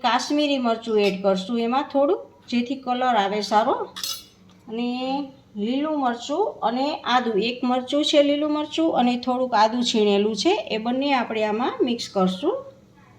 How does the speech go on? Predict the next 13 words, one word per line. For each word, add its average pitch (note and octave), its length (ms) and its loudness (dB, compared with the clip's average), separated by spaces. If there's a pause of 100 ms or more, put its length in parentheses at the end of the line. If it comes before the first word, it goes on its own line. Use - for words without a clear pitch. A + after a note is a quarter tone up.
(1400)
ને C4 360 -8
થોડુંક C#4 520 0
લીંબુ B3 400 -2
એડ D4+ 260 -2
કરશું, D4+ 340 -2
એક C#4 200 -2
ચમચી C#4+ 360 0
જેટલા C4+ 340 2
લીંબુનો B3+ 680 2
રસ A3+ 340 2
એડ G3 180 2
કરશું D4 400 0
આપણે. C#4 200 -2